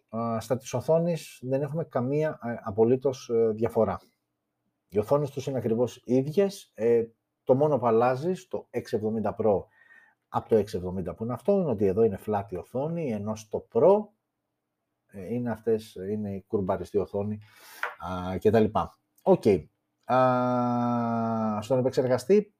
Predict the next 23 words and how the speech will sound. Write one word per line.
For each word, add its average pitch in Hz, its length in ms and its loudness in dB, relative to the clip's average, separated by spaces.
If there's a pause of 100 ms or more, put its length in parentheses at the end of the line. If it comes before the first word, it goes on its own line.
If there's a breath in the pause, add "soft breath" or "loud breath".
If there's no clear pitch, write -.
παραμένουμε 185 400 2
στα 101 140 -4
ίδια. 87 300 -2
Dimensity 143 500 0
χίλια 151 180 -2
διακόσια 143 680 -2
five 151 220 0 (380)
G. 107 180 4 (880)
Δεν 120 240 2
έχουμε 120 180 -2
καμία 117 460 -2
απολύτως, 92 600 -2 (500 soft breath)
ε, 92 400 -6
αλλαγή. 98 540 0 (720 soft breath)
Ε, 104 1080 2
βασική 117 320 0
έκδοση 135 320 0
και 127 100 4
εδώ 120 180 6
οκτώ 107 220 0
εκατόν 98 260 0
είκοσι 90 240 -6
οκτώ. 196 480 0